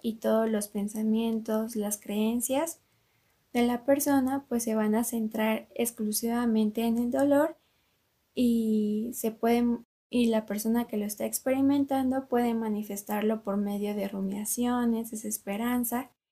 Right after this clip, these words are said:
impotencia, pesimismo, ya sea sobre la evolución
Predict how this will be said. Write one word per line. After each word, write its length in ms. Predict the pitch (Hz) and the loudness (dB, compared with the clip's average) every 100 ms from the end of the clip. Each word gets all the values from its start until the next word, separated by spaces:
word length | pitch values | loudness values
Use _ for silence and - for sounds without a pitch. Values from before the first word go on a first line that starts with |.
| _ _ | _ _
impotencia, 920 | - 240 226 214 226 247 240 240 233 233 | 0 2 2 -6 -2 0 0 0 -2 0
pesimismo, 680 | 220 220 208 226 254 277 320 370 _ _ _ _ _ _ | -2 0 0 0 -2 -2 -4 -6 _ _ _ _ _ _
ya 200 | 233 233 | 2 2
sea 260 | - 226 226 | 0 0 0
sobre 460 | - 226 226 214 | 0 0 0 0
la 120 | 214 | 0
evolución 720 | 214 208 196 190 202 - 294 | -2 0 0 -2 -2 -2 -2